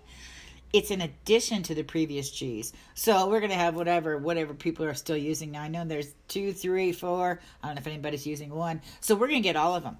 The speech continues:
and we're gonna be bombarded by several different types of radiation. Yes,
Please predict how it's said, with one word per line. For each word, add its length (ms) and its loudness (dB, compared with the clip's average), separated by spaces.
and 200 -2
we're 140 2
gonna 200 2
be 160 2
bombarded 760 -4
by 120 -4
several 560 -2
different 380 0
types 340 -2
of 140 -4
radiation. 640 -2
Yes, 340 -2